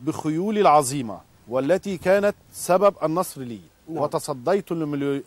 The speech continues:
Speaker 1: لملايين الشعوب
Speaker 2: مم.
Speaker 1: وقوتي في منف وطيبة، وهذه القوة تمثلت في خيولي العظيمة، ولولا هذه الخيول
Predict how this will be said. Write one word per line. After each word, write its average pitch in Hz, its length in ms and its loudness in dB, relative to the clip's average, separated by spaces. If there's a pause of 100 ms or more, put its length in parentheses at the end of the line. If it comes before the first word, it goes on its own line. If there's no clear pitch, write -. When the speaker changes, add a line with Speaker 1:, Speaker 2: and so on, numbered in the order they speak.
Speaker 1:
لملايين 139 760 -2
الشعوب 190 540 0 (100)
Speaker 2:
مم. 143 100 -14 (760)
Speaker 1:
وقوتي 196 880 0
في 175 320 -4
منف 196 320 0
وطيبة، 175 640 -2 (440)
وهذه 151 500 2
القوة 196 440 2
تمثلت 190 640 0 (200)
في 147 180 -4
خيولي 196 460 0
العظيمة، 156 580 4 (1400)
ولولا 185 500 6
هذه 156 420 0
الخيول 208 600 -4